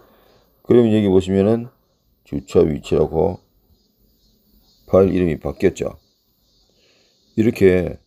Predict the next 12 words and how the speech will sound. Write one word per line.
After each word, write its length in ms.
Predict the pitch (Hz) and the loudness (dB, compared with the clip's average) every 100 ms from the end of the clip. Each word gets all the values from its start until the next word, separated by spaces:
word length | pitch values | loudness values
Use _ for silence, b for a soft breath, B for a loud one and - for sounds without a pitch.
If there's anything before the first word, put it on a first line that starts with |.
| _ _ _ _ _ _ _ _ | _ _ _ _ _ _ _ _
갤러리에서는 640 | - 113 98 87 80 78 80 | 0 2 2 0 -2 -4 -2
이렇게, 480 | 95 95 101 107 107 _ _ _ _ _ _ _ _ - | -4 0 0 0 -4 _ _ _ _ _ _ _ _ -12
예, 180 | 62 62 - | -10 -10 -4
편집해서, 760 | 160 151 110 82 - - - _ _ _ - | -2 -2 0 -2 -2 -8 -14 _ _ _ -6
편집으로 500 | - 135 113 101 85 | -2 0 0 -2 0
이 160 | 85 | -4
글자를 600 | 80 101 98 104 98 104 110 _ _ _ _ | -4 -6 -2 0 2 0 -8 _ _ _ _
터치해서 540 | - 82 82 76 - - | -10 -6 -6 -6 -8 -14
상세 380 | - 113 110 101 | -2 -2 0 -2
정보, 520 | 90 92 95 110 113 _ _ _ _ _ _ _ | -2 0 0 0 -4 _ _ _ _ _ _ _
상세 580 | _ - 113 120 104 95 | _ -2 -2 0 0 -2
정보의 840 | 80 95 101 95 98 95 104 123 | 0 -2 0 0 2 2 0 -4